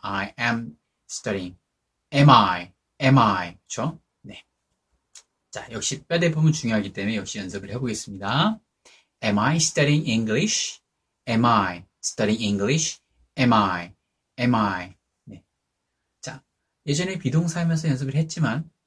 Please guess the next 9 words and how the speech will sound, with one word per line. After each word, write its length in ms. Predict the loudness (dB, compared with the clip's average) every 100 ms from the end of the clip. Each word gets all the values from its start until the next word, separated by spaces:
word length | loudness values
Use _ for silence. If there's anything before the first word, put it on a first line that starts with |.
| -18 -10
앞에 260 | -6 -6
빼대 240 | -4 -2 0
부분 200 | 2 0
살짝 300 | -2 -4 2
해볼까요? 520 | 2 2 -2 -4 -6 -14
네. 180 | -18 -18 _ _ _
어, 200 | -16 -14
진행형이기 580 | -6 4 8 8 6 -2
때문에. 440 | -8 -12 -8 -8